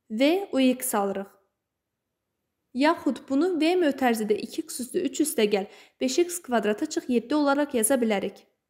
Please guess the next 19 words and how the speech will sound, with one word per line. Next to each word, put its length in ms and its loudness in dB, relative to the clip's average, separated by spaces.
Ya 160 6
da 60 6
elə 280 2
iki 160 -2
x 180 -6
üstü 300 -8
üç 240 -4
üstə 240 0
gəl 240 0
beş 240 -2
x 140 -10
kvadratı 440 -4
çıx 240 -8
yeddi 260 0
üstü 200 -6
səkkiz 480 -6
kimi 240 -2
yaza 180 2
bilərik. 520 -2